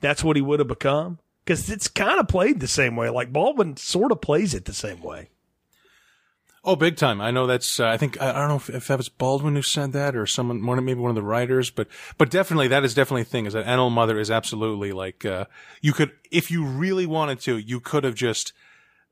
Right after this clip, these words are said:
Speaker 2: had, you know, could have cut from the boot camp and have D'Onofrio play, uh, Animal Mother and not change a line of dialogue. Like, think about Animal Mother is, I mean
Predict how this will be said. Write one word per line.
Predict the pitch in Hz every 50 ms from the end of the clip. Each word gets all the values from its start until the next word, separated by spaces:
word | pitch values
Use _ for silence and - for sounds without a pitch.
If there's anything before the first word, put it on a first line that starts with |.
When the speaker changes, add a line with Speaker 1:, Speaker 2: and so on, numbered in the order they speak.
| _ _ _ _ _
Speaker 2:
had, | - 120 139 127 123 123 -
you | 131 120 143 135
know, | 123 110 107 -
could | - - 156 139
have | 127 - -
cut | - - 151 139 -
from | - - 139 127 120 113
the | 113
boot | 107 120 127 120 180
camp | - - 127 117 113 - - -
and | - 117 110 110 104
have | 107 123 117 113 104 101 113 120 135 123
D'Onofrio | - 127 123 123 117 - - 117 104
play, | 101 - - 131 120 117 110 107
uh, | - 127 - - 110 107 107
Animal | 107 117 117 113 110
Mother | 104 104 104 104 -
and | 139 147 160
not | 170 151 -
change | - 165 151 139 127
a |
line | 123 127 127 117
of | 104 98
dialogue. | 120 117 117 107 95 92 92 92 - 117
Like, | 110 - - - - - - - -
think | 170 165 156
about | 139 151 120
Animal | 131 135 131 123 123
Mother | 123 120 113 113
is, | 110 110 104 - - - - - - - - _ _ _ _ _ _ _ _ _ _ _ _ _
I | - 151 156
mean | 147 139 139 135 123 117